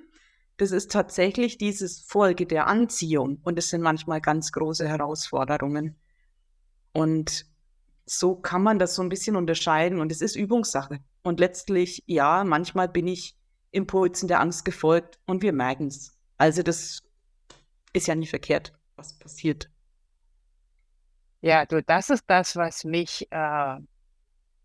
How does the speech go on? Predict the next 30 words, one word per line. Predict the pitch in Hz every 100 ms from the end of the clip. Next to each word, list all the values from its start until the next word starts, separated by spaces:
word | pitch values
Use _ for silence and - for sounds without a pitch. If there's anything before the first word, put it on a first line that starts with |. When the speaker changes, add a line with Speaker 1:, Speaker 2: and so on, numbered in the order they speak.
| _ _ -
Speaker 2:
das | 226
ist | 277 -
das, | 233 240
was | 240 214
mir | 185
ganz | 180 208 -
eindrücklich, | - 180 233 - 247 - 208 208 - 170
äh, | 170 170 165 - -
in | 185 185 180
Erinnerung | - 170 - 226 285 233 208
geblieben | 185 180 170 175 208 254
ist | - 269 - - -
aus | - 180 175 - -
der, | 170 165 160 -
aus | 170 -
der | 139
Arbeit | 113 254 240 -
mit | 170 -
dir. | 170 175 208 254 - _ _ _ _ -
Äh, | 170
"Alles | 156 175 190
darf | - 180
sein." | - 151 147 135 _ _ _ _ _ _ _ _ _ _ _ _ _
Speaker 1:
Mhm. | 208
Speaker 2:
Ne, | 185 185
dieser | 175 180
Spruch, | 160 - 175 - -
der | 175 165
hat | 185 -
irgendwie, | 175 180 190 - 175 170 170 165